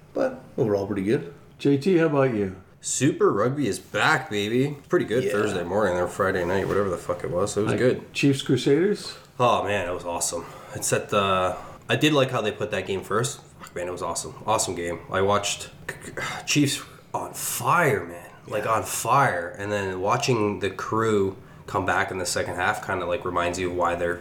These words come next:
Speaker 3: they've won seven in a row. But, yeah, no, it was, it was awesome weekend. And then, like, the problem was it was followed up by a Brumbies,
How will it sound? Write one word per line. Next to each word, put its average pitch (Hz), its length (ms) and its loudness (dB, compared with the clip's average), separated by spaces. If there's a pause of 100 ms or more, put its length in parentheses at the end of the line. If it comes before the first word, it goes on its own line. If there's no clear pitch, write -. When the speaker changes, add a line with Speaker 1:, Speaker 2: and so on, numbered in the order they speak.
(120)
Speaker 3:
they've 92 140 -2
won 90 160 0
seven 95 280 0
in 95 80 2
a 90 80 2
row. 98 400 -2 (320)
But, 92 340 -4 (300)
yeah, 104 320 0
no, 117 180 4
it 107 60 4
was, 107 140 -2
it - 80 -6
was 110 120 0
awesome 120 260 2
weekend. 110 320 2
And 98 80 2
then, 98 200 0
like, 95 260 0 (160)
the 107 60 -4
problem 151 300 4
was 117 100 2
it 110 60 -4
was 107 120 -2
followed 110 340 2
up 101 140 0
by 95 140 2
a 90 100 -2
Brumbies, 95 880 0